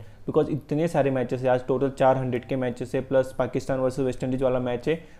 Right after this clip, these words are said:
तो सब कुछ हम लोग Telegram चैनल पे कवर करेंगे। और हाँ, पाकिस्तान वर्सेस वेस्ट इंडीज मैच का already वीडियो आ चुका है, अगर आप लोगों ने अब तक देखा नहीं है तो उसके जाके देख सकते हो, वो भी आपके लिए बहुत इंपॉर्टेंट होने वाला है। दो ऐसे प्लेयर्स मैंने आपको बताए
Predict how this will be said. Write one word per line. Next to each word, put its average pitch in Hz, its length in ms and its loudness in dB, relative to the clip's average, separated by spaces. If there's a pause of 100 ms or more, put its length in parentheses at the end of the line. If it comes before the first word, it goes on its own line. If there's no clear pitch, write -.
तो 151 80 4
सब 151 220 0
कुछ 160 140 4
हम 147 100 4
लोग 143 140 0
Telegram 127 340 2
चैनल 127 220 0
पे 139 140 0
कवर 127 260 4
करेंगे। 143 540 2
और 135 200 4
हाँ, 127 540 -2
पाकिस्तान 151 400 2
वर्सेस 147 220 0
वेस्ट 139 180 0
इंडीज 143 260 0
मैच 127 200 -4
का 139 120 4
already 135 260 4
वीडियो 127 240 2
आ 127 220 4
चुका 120 260 -4
है, 113 60 0
अगर 120 180 0
आप 117 120 -2
लोगों 131 140 0
ने 127 60 -4
अब 123 120 -8
तक 135 60 2
देखा 120 360 0
नहीं 139 160 0
है 185 180 -2 (200)
तो 135 60 0
उसके 143 280 2
जाके 127 300 2
देख 120 260 0
सकते 135 260 -2
हो, 139 60 4
वो 135 60 4
भी 131 100 2
आपके 127 220 0
लिए 123 200 0
बहुत 127 260 -2
इंपॉर्टेंट 127 400 0
होने 123 180 -4
वाला 127 160 0
है। 127 60 -2
दो 135 120 4
ऐसे 131 240 2
प्लेयर्स 139 280 0
मैंने 135 120 0
आपको 127 200 -2
बताए 127 380 2